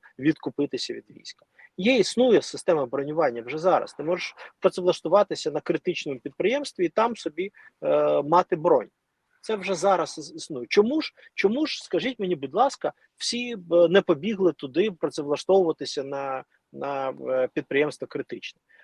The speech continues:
Тому що підприємці відповідальні, вони не роздувають штат за, лише заради того, щоб приховати чиїхось родичів.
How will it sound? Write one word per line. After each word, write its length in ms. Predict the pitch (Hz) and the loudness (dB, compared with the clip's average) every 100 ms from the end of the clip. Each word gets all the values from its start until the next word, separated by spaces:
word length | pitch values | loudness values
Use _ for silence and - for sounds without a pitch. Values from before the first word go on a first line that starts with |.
| _ | _
Тому 200 | - 233 | -8 -6
що 140 | 262 220 | -4 -6
підприємці 760 | - 202 - 190 220 175 - | -8 -4 -2 2 2 2 -4
відповідальні, 720 | 135 - 147 151 151 135 113 | -10 -8 -6 -2 0 -2 -4
вони 260 | 120 151 170 | -8 -4 0
не 100 | 170 | 0
роздувають 600 | 165 127 147 139 156 135 | 0 -2 0 2 4 2
штат 420 | - - 147 131 | -4 0 0 0
за, 200 | 120 131 120 _ | 0 -2 -2 _
лише 380 | 135 143 147 160 | -6 -4 2 2
заради 320 | 131 131 127 - | 4 2 0 2
того, 200 | 160 147 | 2 2
щоб 160 | - - | -6 -6
приховати 580 | 135 131 135 139 - - - _ | -4 0 2 2 -2 -14 -20 _
чиїхось 420 | 139 131 131 - | -6 -6 -6 0
родичів. 440 | 135 - - - | 0 0 -6 -14